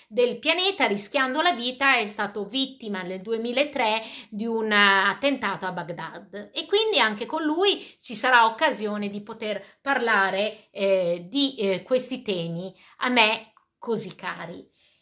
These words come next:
E poi naturalmente l'ausilio di un grande filosofo, scrittore, eh, quale Gunther Anders,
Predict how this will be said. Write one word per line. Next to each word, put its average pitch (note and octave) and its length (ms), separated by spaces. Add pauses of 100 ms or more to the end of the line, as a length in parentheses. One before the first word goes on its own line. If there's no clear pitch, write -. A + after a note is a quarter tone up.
(140)
E F#4+ 120
poi F#4+ 580
naturalmente C#4 760
l'ausilio A#3 600
di G#3+ 80
un G#3 100
grande G#3 380
filosofo, A3+ 1120
scrittore, C#4 1080 (260)
eh, G#3+ 220
quale G3+ 880
Gunther A3 580
Anders, A#3+ 840